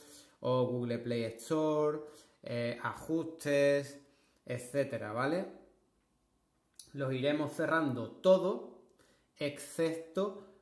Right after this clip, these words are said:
lo que sería el juego, ¿vale? De esta manera, pues, todo el poder de nuestro móvil irá directamente al juego y no, pues, se esforzará en otros procesos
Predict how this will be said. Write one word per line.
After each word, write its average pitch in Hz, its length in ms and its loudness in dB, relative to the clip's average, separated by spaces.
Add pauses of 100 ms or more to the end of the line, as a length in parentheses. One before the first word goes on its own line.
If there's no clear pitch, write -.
(120)
lo 127 260 0
que 127 120 -2
sería 143 640 0
el 123 200 -4
juego, 117 680 2
¿vale? 147 320 2
De 120 200 -4
esta 156 240 -4
manera, 170 580 -2
pues, 120 320 -4
todo 143 500 -2
el 117 200 -6
poder 120 400 0
de 110 100 -4
nuestro 120 400 -4
móvil 156 540 -2
irá 135 420 0
directamente 143 760 -4
al 117 120 -2
juego 117 580 -4
y 117 180 -10
no, 127 320 -6
pues, 120 460 -6
se 135 100 -6
esforzará 117 600 -4
en 127 140 -4
otros 123 300 -6
procesos 117 680 -6